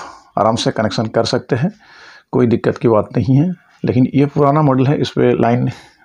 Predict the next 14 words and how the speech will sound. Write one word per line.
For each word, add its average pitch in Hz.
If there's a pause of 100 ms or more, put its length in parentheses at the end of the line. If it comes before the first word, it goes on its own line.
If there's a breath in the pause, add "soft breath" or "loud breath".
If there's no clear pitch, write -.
(200)
out 123
नहीं 147
है, 139
इन 190
है 170 (600 loud breath)
aux 127
का, 139
लेकिन 123
आउट 120
नहीं 113
है। 151 (380 loud breath)
तो 123
friends 143
देखिए, 175